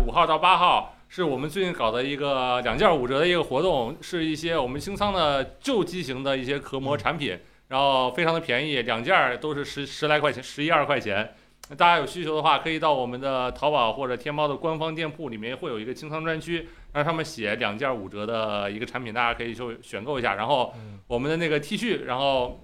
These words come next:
Speaker 1: 哎，最近也在搞活动，是吧？原价九十九，现价五十九。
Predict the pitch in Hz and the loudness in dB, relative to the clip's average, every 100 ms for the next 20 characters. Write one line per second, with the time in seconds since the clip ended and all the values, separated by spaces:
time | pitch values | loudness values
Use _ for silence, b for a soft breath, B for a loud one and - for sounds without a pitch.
0 | - 131 147 165 151 151 143 135 131 127 | -6 -4 -2 -4 -2 -2 -2 -4 -4 -6
1 | 127 117 120 147 120 98 123 139 131 123 | -8 -6 -2 -2 -2 -2 -4 -6 0 2
2 | 104 - 123 151 131 117 123 104 147 135 | 2 0 2 4 4 0 -4 -4 0 0
3 | 107 113 120 107 | 0 -4 0 0